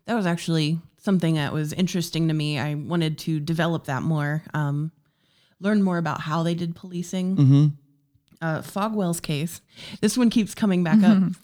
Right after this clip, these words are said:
Speaker 1: There was actually an article written in the nineties talking about, or the early two thousands, talking about the C S I style that they used to, it was groundbreaking at the time, um, to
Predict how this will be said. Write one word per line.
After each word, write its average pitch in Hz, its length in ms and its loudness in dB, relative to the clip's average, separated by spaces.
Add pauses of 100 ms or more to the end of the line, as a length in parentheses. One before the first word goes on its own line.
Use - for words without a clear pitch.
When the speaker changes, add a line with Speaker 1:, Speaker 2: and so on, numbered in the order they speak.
(420)
Speaker 1:
There 247 100 0
was 262 80 0
actually 208 340 2
an 175 60 2
article 180 480 0
written 156 240 -2
in 160 100 2
the 151 60 2
nineties 185 540 0
talking 170 340 -2
about, 147 400 -4 (140)
or 202 320 0
the 196 80 0
early 175 300 0
two 170 120 -4
thousands, 160 440 -4 (260)
talking 240 320 -2
about 170 380 -4
the 165 400 0 (140)
C - 300 -2
S 202 140 0
I 190 160 -4
style 196 640 -4 (400)
that 175 220 -6
they 170 80 0
used 175 500 0 (100)
to, 165 540 0 (220)
it 202 100 2
was 180 260 0
groundbreaking 165 680 -4 (160)
at 160 80 -12
the 156 80 -6
time, - 360 -10 (640)
um, 147 380 -2 (300)
to 156 480 0